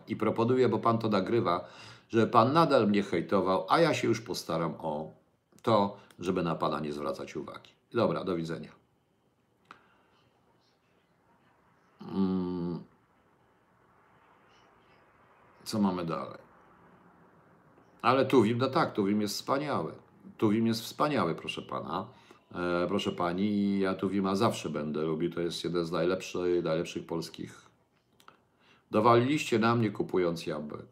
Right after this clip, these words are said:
Dmitri, brawo. Kamila, proszę pana, a wie pan, jak można te jabłka? To powiem panu wprost. Kupują polskie jabłka przez Białoruś. Kupują, bo sami swoich nie mają. No.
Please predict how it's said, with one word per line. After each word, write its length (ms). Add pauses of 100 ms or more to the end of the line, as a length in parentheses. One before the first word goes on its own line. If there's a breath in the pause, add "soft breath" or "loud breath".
(140)
Dmitri, 540
brawo. 460 (340 loud breath)
Kamila, 340
proszę 200
pana, 380 (520)
a 120
wie 120
pan, 180
jak 180
można 240
te 140
jabłka? 420
To 120
powiem 280
panu 240
wprost. 440
Kupują 480
polskie 380
jabłka 300
przez 200
Białoruś. 540
Kupują, 500
bo 80
sami 260
swoich 400
nie 100
mają. 280 (640)
No. 60